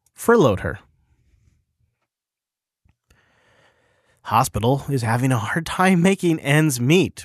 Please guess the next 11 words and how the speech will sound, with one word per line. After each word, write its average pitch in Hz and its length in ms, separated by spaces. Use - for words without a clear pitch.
because 123 840
all 147 240
non-elective 139 680
surgeries 156 680
have 131 280
been 151 200
put 135 160
on 151 140
hold. 143 440
And 131 120
so 123 600